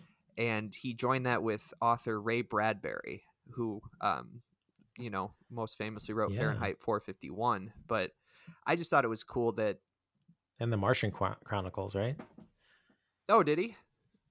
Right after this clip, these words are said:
Speaker 2: Yeah.
Speaker 1: You're probably right. Yeah, I just, the idea that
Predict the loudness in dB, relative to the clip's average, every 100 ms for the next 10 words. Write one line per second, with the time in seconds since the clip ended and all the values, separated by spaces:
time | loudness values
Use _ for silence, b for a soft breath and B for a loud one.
0 | _ 0 0 -2 -10 _ -4 2 4 4
1 | 4 2 0 -4 -20 b b b _ _
2 | _ _ _ _ _ _ _ 0 4 4
3 | 0 -4 0 2 2 2 2 2